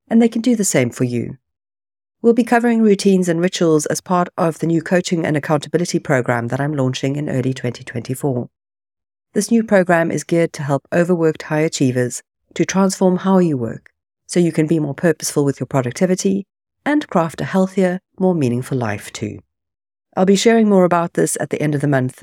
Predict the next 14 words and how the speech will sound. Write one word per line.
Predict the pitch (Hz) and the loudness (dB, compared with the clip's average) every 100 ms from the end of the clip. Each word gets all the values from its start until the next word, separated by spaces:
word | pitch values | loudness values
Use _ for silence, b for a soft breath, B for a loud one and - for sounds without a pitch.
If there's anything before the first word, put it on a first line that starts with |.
| - | -6
and | 151 | -2
my | 156 151 | -2 -2
Cadence | - 180 175 - | 0 0 0 0
newsletter | 185 190 170 - | 0 2 0 0
subscribers | 160 - 151 147 143 139 | -4 -4 0 0 0 -2
will | 156 | -2
get | 147 147 | 0 -2
first | - 143 135 | 0 -2 -2
dibs. | - 123 - - _ _ _ _ - | -2 -4 -4 -12 _ _ _ _ -2
So | 165 | 0
head | 156 180 - | 2 0 2
to | 185 | 0
creatingcadence | 180 151 165 190 190 185 175 185 - | 2 2 2 2 2 2 2 -2 -2
dot | 143 | -2